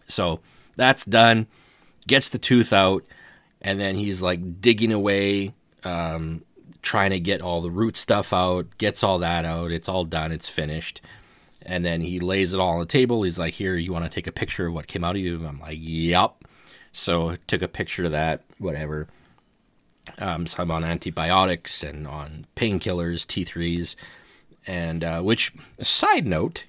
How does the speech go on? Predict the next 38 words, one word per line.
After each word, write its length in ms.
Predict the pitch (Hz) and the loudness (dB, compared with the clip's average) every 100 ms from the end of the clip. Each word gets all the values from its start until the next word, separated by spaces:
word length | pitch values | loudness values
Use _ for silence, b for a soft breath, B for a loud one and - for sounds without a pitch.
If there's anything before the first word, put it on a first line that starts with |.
| - | -4
here's 220 | 196 143 | 2 4
a 60 | |
little 160 | 131 95 | 6 4
T 300 | - - 123 | 0 2 2
M 80 | 95 | 4
I 180 | 90 90 | 2 0
for 280 | - 76 | -2 -4
you, 160 | 78 104 | -2 0
if 140 | 90 | -2
this 180 | - 82 | -2 -4
whole 200 | - 90 | -2 -4
thing 200 | - 87 | -4 -4
wasn't 320 | 85 85 85 | -4 -4 -6
T 180 | - 101 | -6 -4
M 120 | 87 | -2
I 140 | 87 87 | -2 -2
as 180 | 85 82 | -2 -2
it 80 | |
is. 340 | 98 90 82 - B B B - | 0 0 -2 -6 B B B -10
Uh, 200 | 90 95 | -6 -4
T 200 | - 190 | -2 0
threes, 540 | 185 - 147 208 247 - B B | 0 0 0 0 -2 -4 B B
they 80 | - | -6
back 340 | 170 180 190 - | 2 2 4 2
me 160 | 123 | 2
up, 260 | 151 92 - | 4 2 -2
okay? 280 | - 95 117 - b b b b | -2 0 0 -4 b b b b
So 520 | - - 98 92 92 87 - | -4 0 2 2 0 -4 -10
<laughs> 120 | - | -2
I, 200 | - - - | 0 2 2
I 160 | - - - | 0 0 2
went 340 | 131 156 - | 4 4 2
from, 640 | - - 95 92 92 92 90 B B B B - | -12 -6 0 2 2 0 -4 B B B B -4
uh, 520 | 85 80 78 76 76 - _ _ _ _ _ _ | -2 0 -2 -6 -10 -16 _ _ _ _ _ _
Friday 800 | - - - 113 120 123 90 113 | -20 -16 0 6 8 8 6 0
being 400 | 123 95 92 90 | -2 0 2 2
my 420 | 87 82 82 85 80 - _ _ _ _ _ _ - | 0 0 0 -2 -6 -12 _ _ _ _ _ _ -2
last 420 | 95 104 110 - | 4 6 6 2